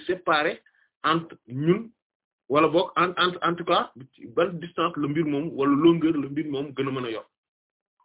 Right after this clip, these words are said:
Bu boobaa, euh, dañuy gis ne un virgule, xoolal bu baax, six cent seize, deux cent cinquante-cinq, dix-huit,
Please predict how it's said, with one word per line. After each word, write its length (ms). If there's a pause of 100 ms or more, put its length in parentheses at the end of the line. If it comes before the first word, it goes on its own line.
(920)
Bu 100
boobaa, 360 (920)
euh, 200
dañuy 260
gis 120
ne 120 (720)
un 300 (1120)
virgule, 360 (120)
xoolal 280
bu 80
baax, 200 (1160)
six 180
cent 200
seize, 220 (1080)
deux 300
cent 160
cinquante-cinq, 560 (1000)
dix-huit, 380